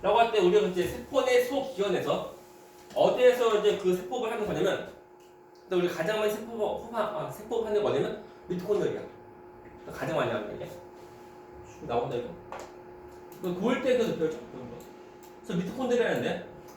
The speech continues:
여기서 가장 많이 세포를 한, 하는 거야. 그래서 중요한 것이 뭐냐면, 그러면 이제 세포호흡은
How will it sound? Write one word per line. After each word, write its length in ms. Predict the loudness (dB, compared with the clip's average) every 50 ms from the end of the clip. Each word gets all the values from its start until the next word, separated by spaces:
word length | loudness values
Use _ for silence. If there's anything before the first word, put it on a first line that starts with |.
| -20 -14 -6 2
여기서 240 | 4 4 6 4 4 0
가장 220 | 0 0 0 2 2
많이 180 | 0 0 -2
세포를 400 | -4 -4 -2 0 2 4 4 2
한, 180 | 2 -2 -6 -6
하는 160 | -6 -6 -4
거야. 160 | -4 -6 -6 -8 -10 -14 -18 -20 -20 -20 -20 -20 -20 -20 -20 -20 -20 -20 -12 -8
그래서 120 | -6 -4
중요한 260 | -2 2 4 4 6 4
것이 160 | 4 4 4
뭐냐면, 520 | 4 4 4 6 6 6 4 2 -2 -8 -12 -16 -20 -20 -20 -20 -20 -20 -10
그러면 340 | -6 -2 0 2 4 4 4
이제 120 | 6 6 4
세포호흡은 760 | 2 0 0 4 6 6 6 6 6 6 4 4 4 0